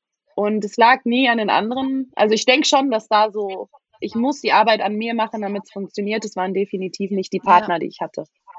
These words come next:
Speaker 2: Der Schlüssel, der liegt immer in uns selber, weil, ähm, wir sind diejenigen, die unser Schiff quasi, unser, unser Boot des Lebens selber steuern.
Speaker 1: Mhm.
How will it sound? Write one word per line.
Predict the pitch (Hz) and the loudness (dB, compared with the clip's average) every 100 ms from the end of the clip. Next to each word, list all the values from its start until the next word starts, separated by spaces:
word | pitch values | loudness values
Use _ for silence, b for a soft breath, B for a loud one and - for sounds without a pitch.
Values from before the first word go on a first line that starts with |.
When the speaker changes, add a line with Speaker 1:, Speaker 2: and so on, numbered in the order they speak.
| _ _ _ _ _ _ _ _ _ B B B | _ _ _ _ _ _ _ _ _ B B B
Speaker 2:
Der | 208 | -4
Schlüssel, | 202 247 254 | -2 -2 -2
der | 220 | -2
liegt | 208 202 | -2 -4
immer | - 214 208 185 | -6 -4 -2 -4
in | |
uns | 180 180 - | -6 -12 -8
selber, | 165 160 165 151 160 175 | -8 -6 -4 -4 -6 -10
weil, | 180 170 175 175 175 175 - | -6 -4 -4 -6 -6 -10 -12
ähm, | 170 170 180 175 165 - - | -14 -12 -10 -12 -14 -20 -20
wir | - 180 240 | -16 -6 -6
sind | 208 220 208 - - | -6 -6 -4 -4 -6
diejenigen, | 185 196 202 202 190 | -10 -8 -8 -8 -10
die | 185 180 170 | -14 -14 -12
unser | - 196 190 185 - _ _ | -12 -6 -2 -2 -4 _ _
Schiff | - - 254 - | -6 -4 -4 -10
quasi, | - 202 196 202 202 | -10 -4 -4 -4 -8
unser, | - 196 190 - | -14 -8 -6 -6
unser | 190 190 | -8 -8
Boot | 190 208 226 | -8 -10 -8
des | 202 190 | -10 -10
Lebens | 196 202 202 190 | -6 -6 -6 -6
selber | 185 190 | -4 -2
steuern. | 190 - 208 190 196 | -4 0 2 2 0
Speaker 1:
Mhm. | 233 | -4